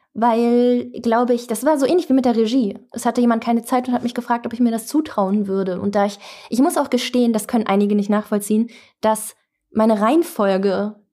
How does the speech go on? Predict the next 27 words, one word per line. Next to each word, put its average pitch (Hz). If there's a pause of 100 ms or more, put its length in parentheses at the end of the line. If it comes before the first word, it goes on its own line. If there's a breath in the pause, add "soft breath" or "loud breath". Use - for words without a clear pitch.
(100)
der 214
Sachen, 226
die 208
Spaß 233
machen, 202
da 202
kommt 240
erst 262
das 330
Sprechen, 285
das -
macht 233
am 208
meisten 202
Spaß, 262
weil 220
es 208
Spaß 196
macht, 202
in 196
verschiedene 196
Rollen 220
zu 247
schlüpfen 240
und 202
zu 196
Schauspielern 226